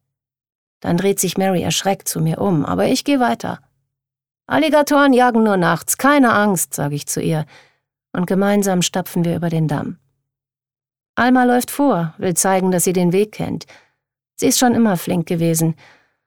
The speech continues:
aber jetzt lässt ihre Schnelligkeit vor Hunger nach. Öfter als ich sagen kann, ist sie schon den wütenden Händen von ihrem Daddy entwischt. Ich hab Angst, dass er eines Tages nach der Flinte greift und sie abknallt.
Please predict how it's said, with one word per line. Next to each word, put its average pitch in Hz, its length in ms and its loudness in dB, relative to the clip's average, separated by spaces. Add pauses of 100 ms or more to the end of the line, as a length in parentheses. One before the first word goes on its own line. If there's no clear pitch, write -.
(400)
aber - 180 -4
jetzt 202 320 -2
lässt 196 240 -2
ihre 185 200 0
Schnelligkeit 180 600 0
vor 175 180 -2
Hunger 180 200 0
nach. 175 420 -4 (1000)
Öfter 240 380 0
als 226 200 -2
ich 220 160 -2
sagen 202 360 0
kann, 170 240 -2
ist 175 180 -2
sie 170 140 -2
schon 180 200 -2
den 175 260 0
wütenden 208 440 2
Händen 190 380 0
von 180 180 -2
ihrem 180 240 0
Daddy 190 280 0
entwischt. 170 540 -4 (1080)
Ich 196 200 -8
hab 202 160 -4
Angst, 190 300 -2
dass 196 140 -2
er 190 120 0
eines 190 280 0
Tages 185 360 -2
nach 180 140 -2
der 180 180 0
Flinte 190 380 -2
greift 165 320 -2
und 170 140 -2
sie 175 160 -2
abknallt. - 640 -8